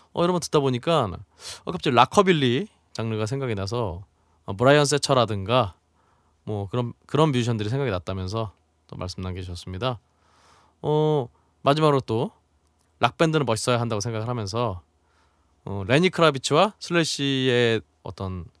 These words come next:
영상들을 또 남겨주셨어요. 어, 그런 면에서는 참 요즘 블루스 하는 뮤지션들이 약간 그런 이런 멋은 없는, 물론 레니 크라비츠나 슬래시가 뭐 본격적인 블루스 뮤지션들은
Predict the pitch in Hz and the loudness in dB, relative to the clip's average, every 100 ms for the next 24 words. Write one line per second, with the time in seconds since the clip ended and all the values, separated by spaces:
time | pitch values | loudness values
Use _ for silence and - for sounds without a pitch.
0 | 98 104 120 110 113 - 110 92 92 101 | -8 -4 -4 -4 -8 -6 -6 -6 -8 -8
1 | - 123 98 - - - - - 156 143 | -4 -4 -6 -12 -18 -18 -18 -6 -4 0
2 | 208 220 208 202 202 - 185 165 123 92 | 0 2 2 2 -2 -2 -2 -2 -6 -10
3 | _ _ 127 147 180 196 190 190 185 185 | _ _ -6 -2 2 4 4 4 0 -2
4 | 180 175 170 151 143 151 147 - 147 143 | -4 -4 -6 -4 -2 -2 -2 0 0 0
5 | 143 117 120 120 127 165 - _ _ _ | -2 -4 -6 -4 -4 -4 -6 _ _ _
6 | _ _ - 165 160 139 - - 127 120 | _ _ -4 0 0 -2 -8 -6 -4 -4
7 | 107 - _ _ 135 151 156 113 110 147 | -8 -12 _ _ -2 0 0 -2 0 -2
8 | 113 107 139 185 135 196 - 185 160 160 | -2 0 2 4 4 2 2 0 0 -2
9 | 143 165 156 135 135 143 107 123 143 139 | -2 -2 -2 0 0 -2 -6 -4 -4 0
10 | 139 117 117 117 107 117 151 139 | 0 0 -4 -4 -6 -4 -6 -6